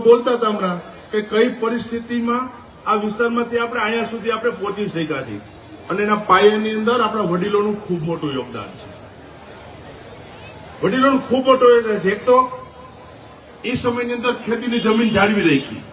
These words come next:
વર્ષોથી જે આપણને બાપ દાદાની આવતી હતી, એને વેચી, એક વીઘો વેચવા દીધો, એ સમયમાં નથી. નકર એ સમય કઈ અત્યારે સારો છે એવો સમય નહોતો. ત્યારે મુશ્કેલીનો સમય હતો. માત્ર જેટલી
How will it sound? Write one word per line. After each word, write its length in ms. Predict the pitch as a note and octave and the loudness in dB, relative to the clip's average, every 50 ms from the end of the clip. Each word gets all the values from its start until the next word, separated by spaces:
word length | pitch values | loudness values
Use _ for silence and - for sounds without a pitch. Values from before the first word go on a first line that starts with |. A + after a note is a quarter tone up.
| - - - - - - - - - - - - - - - - - - - - - - - - - - | -20 -20 -20 -20 -20 -20 -20 -20 -20 -20 -20 -20 -20 -20 -20 -20 -20 -20 -20 -20 -20 -20 -20 -14 -2 0
વર્ષોથી 520 | E3 F#3 - - A#3+ A#3+ A#3+ C4 B3+ B3+ A#3 | 2 2 4 4 4 4 6 6 4 4 4
જે 60 | A#3 | 4
આપણને 340 | A#3 A#3 A#3 A#3+ A#3+ A#3+ A3+ F#3+ | 4 4 4 2 2 2 2 2
બાપ 180 | G3+ G#3 G#3+ A3+ | 2 2 2 2
દાદાની 360 | B3 A#3 G#3+ A#3 A#3 A3+ A#3 | 2 2 2 2 2 0 -2
આવતી 220 | A#3+ A#3+ A#3 C4 | -2 -4 -4 -4
હતી, 160 | A3+ G#3+ A3 A3 | -2 0 0 2
એને 100 | A3+ A3 F3+ F#3 | 2 2 2 2
વેચી, 300 | G3+ A3 A3 A3 A3 A#3 | 2 0 0 0 0 0
એક 80 | F#3+ G3 G#3+ | 2 0 0
વીઘો 200 | A3+ F#3 A#3+ A#3+ A#3 G#3+ | 0 0 0 0 2 0
વેચવા 260 | G#3 G3+ A#3+ A#3 A#3 | 0 -2 -2 -4 -4
દીધો, 180 | G#3+ G3+ A#3 A#3 A3 | -2 0 0 2 2
એ 120 | A3 A3+ G#3+ | 2 0 -2
સમયમાં 460 | - A#3 A3+ A#3 A#3 A3+ A3 A3 A3 A3 | -2 -2 -2 -2 0 0 2 2 2 2
નથી. 260 | G#3+ - D#3+ B2+ - - - - - - - - - - - - - - - - - - - - - - - - - - | 0 -2 -4 -8 -8 -10 -16 -20 -20 -20 -20 -20 -20 -20 -20 -20 -20 -20 -20 -20 -20 -20 -20 -20 -20 -20 -20 -14 -8 -6
નકર 180 | F#3 F#3+ G#3 G#3+ | -4 -2 -2 -2
એ 40 | |
સમય 300 | G3+ - G3+ G#3 G#3+ A3+ G#3 A3 | -2 -2 -2 -2 0 0 0 0
કઈ 240 | A3 G3+ G3 G3+ - - - - | 0 0 0 -2 -4 -6 -10 -10
અત્યારે 320 | A3 - A3+ A3+ A#3 A3+ A3+ A3 | -8 -2 2 4 4 4 2 0
સારો 220 | A3 A3+ A#3 A3+ G3+ | 0 2 2 2 2
છે 60 | A#3 | 4
એવો 140 | A#3 - - | 4 4 4
સમય 280 | - B3+ A#3 A#3 B3+ B3+ A#3+ | 4 0 0 0 0 0 2
નહોતો. 240 | B3+ C#4 B3+ B3 G#3 - - | 0 0 0 0 -2 -4 -4
ત્યારે 260 | D3 B2+ A2+ G#2 G2 - - - - - - - - - - - - - - - - - - - - - - - | -6 -8 -8 -10 -14 -16 -18 -20 -20 -20 -20 -20 -20 -20 -20 -20 -20 -20 -20 -20 -20 -20 -20 -20 -20 -18 -10 -6
મુશ્કેલીનો 520 | E3+ B3+ - - D4 D4 D4 D4 C#4 C4 B3 | -6 -4 -4 -2 2 2 4 4 4 4 2
સમય 360 | G#3+ A#3 G#3+ G3+ F3 D#3+ D3 | 2 0 -2 0 0 -2 -2
હતો. 180 | C#3+ B2+ A2 G#2 - - - - - | -2 -6 -10 -10 -12 -14 -16 -8 -4
માત્ર 300 | - A3+ A#3 C4 B3 A#3 - | -2 -2 0 2 0 0 2
જેટલી 260 | A#3+ A#3+ - B3 A#3+ | 0 -2 -2 -4 -2